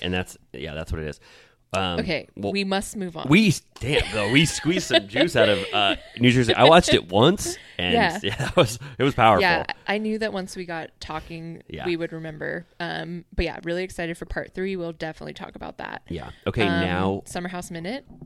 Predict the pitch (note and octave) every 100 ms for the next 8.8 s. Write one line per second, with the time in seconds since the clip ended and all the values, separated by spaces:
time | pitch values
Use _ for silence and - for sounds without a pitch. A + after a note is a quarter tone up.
0 | - A#2 D3 B2 - - A2+ - F#2 G#2
1 | - - A#2 - - D#3+ C3+ G#2+ F#2 A#2+
2 | - _ G2 F2+ - - D3 D3+ G2+ E2
3 | - _ _ _ - - G2+ - - G#2+
4 | A2+ C#3 D#3 - F#2 E2 D#2 D2+ _ _
5 | _ - G2 F2 E2 F2 G2 - A2 -
6 | F2+ F#2 F2 D#2+ D2+ D2 - _ F3+ F3
7 | _ - F2+ D#2 B1+ - - - _ -
8 | G#3 F#3+ C#4 F4+ F3 E3+ F3